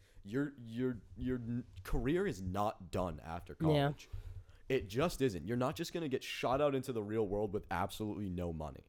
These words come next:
Speaker 2: Yeah.
Speaker 1: That's the argument people are making. Are like, "Well, some of these kids aren't gonna be able to afford this, this, this, and that.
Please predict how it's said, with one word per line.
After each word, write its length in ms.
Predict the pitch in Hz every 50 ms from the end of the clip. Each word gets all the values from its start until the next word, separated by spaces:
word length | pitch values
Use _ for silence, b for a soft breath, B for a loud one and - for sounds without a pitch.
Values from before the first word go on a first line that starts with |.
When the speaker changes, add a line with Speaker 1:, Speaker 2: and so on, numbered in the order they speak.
| _ _ _ _ _ _ _ -
Speaker 2:
Yeah. 260 | 143 139 139 135 143 135 - -
Speaker 1:
That's 220 | 123 160 - -
the 140 | - - 185
argument 440 | 127 147 175 196 185 220 220 202 170
people 200 | 185 185 175 175
are 60 | 165
making. 300 | 147 147 147 147 156 135
Are 20 | 120
like, 160 | 107 101 -
"Well, 60 | 107
some 200 | - - 127 127
of 40 | 123
these 100 | 120 104
kids 220 | - 135 117 -
aren't 160 | - 101 110
gonna 120 | - 104 101
be 120 | 101 107
able 160 | 107 104 101
to 80 | 95 101 92 90
afford 340 | - - 110 107 101 85
this, 220 | 87 101 101 - -
this, 240 | - 104 92 - -
this, 240 | 101 101 90 -
and 120 | 90 82 90
that. 280 | 107 107 95 76 -